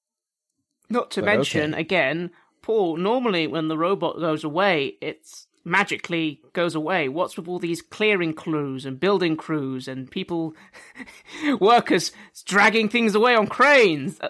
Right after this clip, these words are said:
Speaker 1: That's almost like what happens in
Speaker 2: I,
Speaker 1: real life. What the fuck?
Speaker 2: I absolutely love the occasional shots of, like, some dude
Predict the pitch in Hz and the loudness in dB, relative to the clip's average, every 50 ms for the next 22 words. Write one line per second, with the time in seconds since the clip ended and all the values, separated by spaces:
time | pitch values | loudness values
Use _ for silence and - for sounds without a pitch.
0 | - - 277 240 233 214 180 180 180 - 208 196 - 233 247 - - - - 226 | 0 0 0 2 2 2 2 2 2 2 2 2 4 4 4 4 4 4 4 2
1 | - 240 262 277 285 262 202 165 143 175 - - - _ - 247 - - - 254 | 2 2 2 2 4 4 4 2 2 -2 -6 -14 -6 _ -4 -4 -2 2 4 4
2 | 294 302 - - 107 101 196 - - 107 110 107 - - - - 117 107 98 107 | 4 4 2 0 -2 -2 -2 -2 0 -2 -2 -2 -2 -4 -4 -4 -4 -4 -4 -4
3 | 110 110 95 113 110 107 104 101 98 92 90 90 90 90 95 101 98 - - - | -6 -4 -4 -4 -4 -4 -4 -4 -4 -2 -2 -2 -4 -4 -6 -10 -14 -16 -20 -20
4 | _ _ - 123 123 - 117 101 98 - - 113 101 95 90 - 113 101 98 98 | _ _ -20 -14 -10 -6 -6 -6 -6 -6 -6 -6 -6 -6 -6 -8 -8 -8 -8 -8
5 | - - 104 92 95 98 - - 104 95 - - 104 101 92 92 90 - - - | -6 -6 -4 -4 -4 -6 -6 -10 -12 -12 -12 -8 -6 -4 -4 -4 -6 -10 -14 -20
6 | _ _ _ _ _ _ _ _ _ _ _ - - - - - 101 95 95 92 | _ _ _ _ _ _ _ _ _ _ _ -10 -8 -6 -4 -4 -6 -6 -8 -12
7 | 85 _ - 104 92 90 92 95 85 - | -12 _ -10 -10 -8 -8 -8 -10 -12 -14